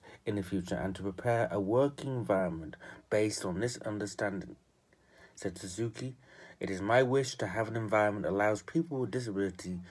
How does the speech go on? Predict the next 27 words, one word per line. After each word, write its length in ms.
like 300
me 300
to 100
work." 540
In 100
response 440
to 40
the 60
settlement, 560
Inagai 540
commented 500
that 120
it 60
will 140
make 520
eff-, 180
further 560
efforts 580
to 100
improve 380
the 80
workplace 640
environment 440
for 80
people 360
with 120
disabilities 640